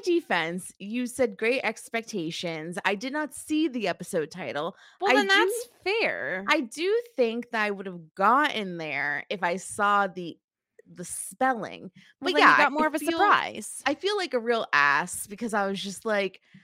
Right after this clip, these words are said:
Speaker 1: "Oh, yeah, I forget what I said." But, um, I was, I was,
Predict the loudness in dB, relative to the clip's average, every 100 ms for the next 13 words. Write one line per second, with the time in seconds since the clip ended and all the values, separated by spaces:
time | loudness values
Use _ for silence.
0 | _ _ -4 -2 0 4 4 4 2 -2
1 | -6 _ -8 -2 -2 -2 -4 -6 -8 _
2 | _ -12 -4 -2 -4 -8 _ _ -4 0
3 | 2 0 _ _ _ _ _ _ 0 4
4 | 4 2 0 -6 0 2 2 0 -2 -8
5 | -8 -2 0 -2 -6